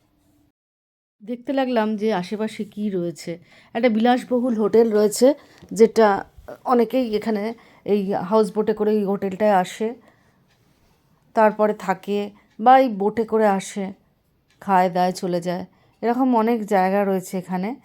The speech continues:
দেখার মতন। সময়টা যে খুব ভালো কাটছিল, তা নিশ্চয়ই আপনাদের বলে দিতে হবে না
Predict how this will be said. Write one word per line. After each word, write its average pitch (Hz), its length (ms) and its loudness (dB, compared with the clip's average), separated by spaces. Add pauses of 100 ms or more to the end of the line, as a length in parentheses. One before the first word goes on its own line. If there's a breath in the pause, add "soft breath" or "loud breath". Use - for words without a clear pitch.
(140)
দেখার 180 380 -4
মতন। 165 360 -10 (4000)
সময়টা 269 320 -4
যে 262 120 -4
খুব 254 200 -10
ভালো 208 260 0
কাটছিল, 208 520 -4 (300 soft breath)
তা 214 120 2
নিশ্চয়ই 226 300 0
আপনাদের 214 300 -2
বলে 180 220 -2
দিতে 190 200 -4
হবে 170 260 -6
না 180 160 -8